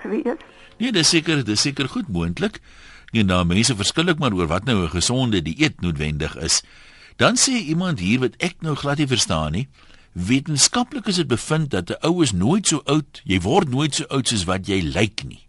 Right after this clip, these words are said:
Speaker 2: Ek weet nie of ek dit reg verstaan nie, want ek ken net 'n hele paar mense wat baie jonger lyk as wat hulle is. Ek het wel 'n verjaarsdagkaartjie gehad wat sê ons hoop jy word so oud soos jy lyk. Maar, ehm, dit geld <laughs> nou nie vir almal nie.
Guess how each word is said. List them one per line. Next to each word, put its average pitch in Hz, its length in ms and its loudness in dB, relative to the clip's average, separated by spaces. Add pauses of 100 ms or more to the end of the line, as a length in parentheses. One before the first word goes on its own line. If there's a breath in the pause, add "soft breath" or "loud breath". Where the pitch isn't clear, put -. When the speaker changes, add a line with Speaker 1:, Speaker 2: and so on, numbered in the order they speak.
(880 soft breath)
Speaker 2:
Ek 170 120 4
weet 240 140 2
nie 233 80 2
of 170 60 -4
ek 127 120 -2
dit 131 140 -2
reg 98 240 2
verstaan 127 400 2
nie, 92 80 2
want 85 160 -2
ek 156 120 -2
ken 185 140 2
net 170 120 2
'n 147 80 2
hele 101 260 2
paar 127 220 2
mense 101 300 2
wat 90 120 0
baie 107 240 -2
jonger 90 340 0
lyk 92 400 -2
as 82 140 -4
wat 80 160 -4
hulle 71 240 -6
is. - 260 0 (760 soft breath)
Ek 135 120 2
het 131 100 0
wel 135 140 0 (100)
'n 107 100 2
verjaarsdagkaartjie 95 920 0
gehad 85 280 -2
wat 80 140 -6
sê 101 140 0
ons 82 180 -4
hoop 143 320 2
jy 92 120 0
word 82 260 -4
so - 100 -8
oud 80 200 -4
soos 80 160 -2
jy 76 140 -4
lyk. - 380 -2 (600 loud breath)
Maar, 87 300 2
ehm, 85 400 0
dit 101 180 -2
geld 143 400 2
<laughs> - 0 -
nou 151 140 6
nie 147 120 -2
vir 107 140 -4
almal 101 340 0
nie. 71 140 -8